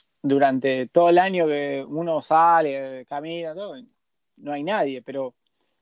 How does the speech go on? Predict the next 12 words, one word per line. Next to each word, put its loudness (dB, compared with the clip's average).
al -8
final, -2
y -16
se -4
dan -2
cuenta, 0
¿no? -4
Mi -4
hermana -2
siempre 0
habla 4
de, -10